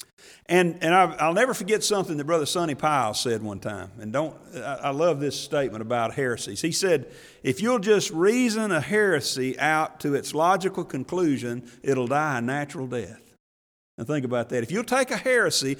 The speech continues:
you take the wrong way of thinking, and you'll just reason that wrong way of thinking out,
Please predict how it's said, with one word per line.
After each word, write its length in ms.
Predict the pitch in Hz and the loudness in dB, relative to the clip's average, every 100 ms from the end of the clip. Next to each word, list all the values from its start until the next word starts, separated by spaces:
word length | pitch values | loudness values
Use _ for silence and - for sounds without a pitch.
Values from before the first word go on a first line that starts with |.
| - - | -8 -8
you 120 | 185 | 0
take 240 | 165 180 | 0 2
the 80 | 180 | -2
wrong 420 | 165 202 247 247 | 0 2 2 0
way 180 | 240 233 | 0 0
of 100 | 233 | 0
thinking, 420 | 220 185 151 151 - - | 0 0 0 -6 -6 -4
and 120 | 156 | 2
you'll 120 | 208 | 2
just 180 | 190 139 | 2 0
reason 540 | 165 226 254 196 208 | 4 4 4 2 2
that 200 | 196 160 | 0 0
wrong 380 | 190 208 233 226 | 2 2 2 2
way 200 | 226 220 | 2 2
of 120 | 196 | 0
thinking 380 | - 226 220 190 | -2 -4 0 2
out, 460 | 190 160 160 170 | 6 6 4 0